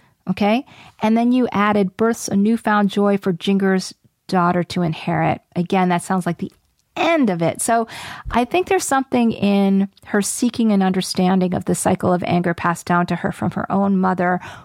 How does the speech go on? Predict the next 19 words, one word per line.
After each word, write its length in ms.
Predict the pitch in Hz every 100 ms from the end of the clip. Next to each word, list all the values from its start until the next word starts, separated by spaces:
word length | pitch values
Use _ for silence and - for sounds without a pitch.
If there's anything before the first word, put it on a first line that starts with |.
| -
when 640 | - 180 233 247 262 269 285 -
she 760 | - - - 220 214 214 226 _ 180
does 340 | 165 190 185 185
something. 480 | - 170 - - - _ _ _
Okay? 420 | - - 208 240 294 - - - _
Tell 320 | - - 294
us 320 | 269 247 -
what 200 | 214 214
the 160 | 196 185
adventure 500 | 170 202 202 - -
is 520 | - 180 180 185 180 - - - _ _ _ _ _
that 220 | 208 202
will 160 | 214 214
eventually 380 | 202 226 - 214
get 240 | 185 196
her 180 | - 170
to 160 | - 175
that 220 | 156 -
understanding. 960 | 175 165 160 - - - - - -